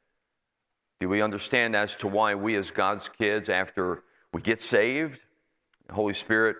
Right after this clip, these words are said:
abides within our lives, you know, God begins to change all kind, why, why, why, why the adversity? You know, I think I highlighted this, uh, when we introduced this study, to where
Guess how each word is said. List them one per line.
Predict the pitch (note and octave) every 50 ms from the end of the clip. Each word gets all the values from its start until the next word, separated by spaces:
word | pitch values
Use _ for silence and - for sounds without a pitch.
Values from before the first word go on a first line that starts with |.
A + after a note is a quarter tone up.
| - -
abides | F2+ F2+ D#2+ F#2+ G2+ G#2+ A2 A2+ A#2 A2+ G2 F2+ - - -
within | G2+ G2+ F#2+ A#2 A2 G#2+
our | G2+ G2+
lives, | G2 G2 G#2+ G#2+ A2+ B2+ C#3+ D3+ D3+ - - - _ _ _ _ _
you | - F#2+
know, | G#2 A2+ C3+ D3
God | A#2+ - F#2 G2+ G#2 F#2+
begins | G#2+ G2+ G#2+ G#2 G2+
to | - -
change | - A2+ A2 G#2+
all | G#2 G#2+ A2
kind, | - A#2 G#2+ G2 - _ _
why, | - F2 E2+ D2 -
why, | G2 A#2 C#3 C#3+ D3 B2+
why, | D2 E2 G2 A2 C3 C3+ C3 C3 A#2 F2 A#1 -
why | E2+ F#2+ G#2+ B2 B2+ C3
the | B2 B2+ A2+
adversity? | G#2 G2+ A#2+ C3 C3+ - - - G2 - - G1+ - - _ _ _ _ _ _ _ _ _ _ _ _ _ _ _
You | - E2+
know, | E2+ E2+ F2 F#2 A2 A#2+ - -
I | - G2
think | F#2 C3 B2
I | A2 G#2 F#2 E2
highlighted | D#2 - A#2 A#2 A#2+ A2+ A2 G#2+ G2 F#2+ E2+ F2+
this, | G#2 G#2 G2+ - - - - _ _ _ _ -
uh, | - G2 F#2+ F#2+ F#2+ F#2+ F#2 F#2 F#2 F2+
when | F2+ G2 G2+ G2+
we | G#2 G2+ G2+
introduced | G#2+ - A2 G2 E2+ G#2 B2 C3+ - - -
this | F#2+ D#2+
study, | - - - G#2 E2+ E2 E2+ F#2 G#2+ G#2+
to | - -
where | G2+ F#2+ G2 G2 F#2+ F#2 -